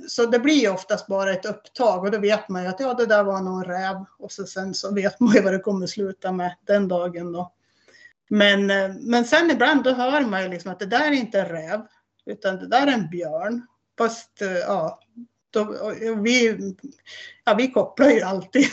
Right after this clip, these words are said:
<laughs> så att vi, vi låter ju dem inte jaga de här björnarna eller rävarna heller, så.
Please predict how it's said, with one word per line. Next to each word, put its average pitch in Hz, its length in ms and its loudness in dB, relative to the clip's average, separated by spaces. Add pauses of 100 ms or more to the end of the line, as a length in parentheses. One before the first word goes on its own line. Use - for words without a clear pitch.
(120)
<laughs> - 180 -8
så - 160 -6
att 208 140 -8
vi, 254 300 0 (400)
vi 262 120 4
låter 262 380 6
ju - 160 4
dem 233 140 2
inte 214 280 -4
jaga 202 500 -4
de 196 120 -6
här 170 100 -4
björnarna 180 640 -8
eller 214 280 0
rävarna 180 420 -8
heller, 190 340 -8
så. - 200 -20